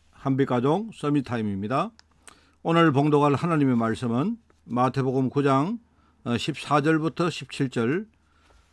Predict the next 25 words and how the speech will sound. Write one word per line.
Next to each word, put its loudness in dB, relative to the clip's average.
제가 2
진 2
성경으로 0
신약성경 0
십삼 -6
쪽에 0
말씀이 -2
나옵니다. -4
마태복음 2
구 -2
장 2
십사 -2
절에서 0
십칠 -10
절 0
말씀을 0
제가 -6
봉독을 -6
합니다. -4
그때에 4
요한의 6
제자들이 2
예수께 0
나와 2
이르되 -4